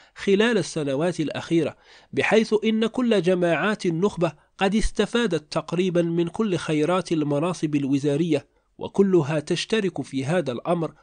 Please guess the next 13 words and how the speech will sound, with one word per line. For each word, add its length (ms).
وغارقة 760
فيه 400
إن 160
أمكن 400
القول، 520
وهذا 520
ما 300
أسماه 500
أحدهم 680
بإدخال 720
السعادة 800
على 160
النخبة. 400